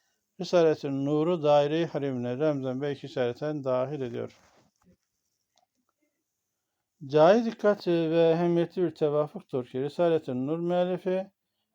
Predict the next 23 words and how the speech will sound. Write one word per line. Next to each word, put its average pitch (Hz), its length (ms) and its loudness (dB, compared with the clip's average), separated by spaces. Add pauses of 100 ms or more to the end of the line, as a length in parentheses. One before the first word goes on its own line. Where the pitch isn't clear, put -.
(200)
bin 185 320 -2
üç 196 300 -6
yüz 160 120 -4
on 160 120 2
altı 156 760 2 (640)
sıralarında 147 1200 2 (640)
mühim 185 380 -2
bir 160 120 0
inkılabı 143 460 0
fikri 147 400 -8
geçirdi. 180 400 -2
Şöyle 151 460 -2
ki, 120 200 -12 (1800)
o 214 220 4
tarihe 196 480 6
kadar 165 240 2
ulûm-u 165 380 2
mütenevviayı 160 1080 2
yalnız 160 420 2
ilimle 151 400 0
tevatür, 143 920 2
tenevvür 147 460 -2
için 143 460 -8